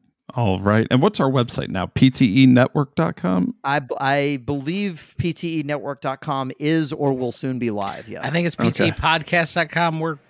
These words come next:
Speaker 3: having a, an issue
Speaker 1: You
Speaker 3: with P T E network dot com.
Speaker 1: <laughs> That, that's
Speaker 2: Oh,
Speaker 1: right.
Speaker 2: that's,
Speaker 1: You,
Speaker 2: that's right. You're absolutely
Speaker 1: you
Speaker 2: right.
Speaker 1: can still get to everything at P T E B B dot com for the time
Speaker 3: Yeah.
Speaker 1: being. Um,
Speaker 2: Correct.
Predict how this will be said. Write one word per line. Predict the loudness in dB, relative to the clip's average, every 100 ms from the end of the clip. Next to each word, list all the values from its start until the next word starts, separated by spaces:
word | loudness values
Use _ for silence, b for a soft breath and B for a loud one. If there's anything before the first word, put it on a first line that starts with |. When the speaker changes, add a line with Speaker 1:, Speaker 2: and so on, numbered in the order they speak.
| -2
Speaker 3:
having | 0 2 0 -2 -6 _ _ _ _ _ _ _ _ -18
a, | -10
an | 0
issue | 2 2 6
Speaker 1:
You | 6
Speaker 3:
with | 6
P | 0
T | -2 2
E |
network | 2 0 -2 -2
dot | -2 -4
com. | -6 -6 -6 -10
Speaker 1:
<laughs> | _ -20 _ 0
That, | 0 2
that's | 0 0 2
Speaker 2:
Oh, | 4
Speaker 1:
right. | 6
Speaker 2:
that's, | 4
Speaker 1:
You, | 2 0 -4
Speaker 2:
that's | -2 0 0
right. | -2 0
You're | -2
absolutely | -2 2 4
Speaker 1:
you |
Speaker 2:
right. | 4 2
Speaker 1:
can |
still | 2 2
get | 2 0
to | 0
everything | 2 2 0 -2
at | -2
P | 0 0
T | 2
E | 4 8 6
B | 6 2
B | 4 2 2
dot | 2 0 -2
com | 0 0 -2
for | -4
the | -4
time | -2 -2 -2
Speaker 3:
Yeah. | 0
Speaker 1:
being. | 0 -2 -8 -18 _
Um, | -6 -2
Speaker 2:
Correct. | -2 -6 -16